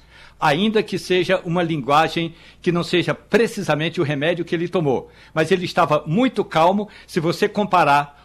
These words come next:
o Ciro que você conhece no dia a dia. Qualquer pessoa que já entrevistou Ciro sabe como é que é Ciro Gomes,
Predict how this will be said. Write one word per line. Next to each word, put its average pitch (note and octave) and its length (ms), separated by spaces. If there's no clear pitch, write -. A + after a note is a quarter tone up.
o E3+ 120
Ciro A3+ 760
que - 120
você F3 280
conhece F#3 640
no F3+ 140
dia F#3+ 220
a - 20
dia. A#2 400
Qualquer A3+ 380
pessoa G3 440
que F3+ 140
já F3 140
entrevistou D3+ 500
Ciro F#3+ 500
sabe E3 400
como E3+ 240
é D#3+ 80
que D3+ 300
é D3 240
Ciro F3+ 340
Gomes, D3+ 400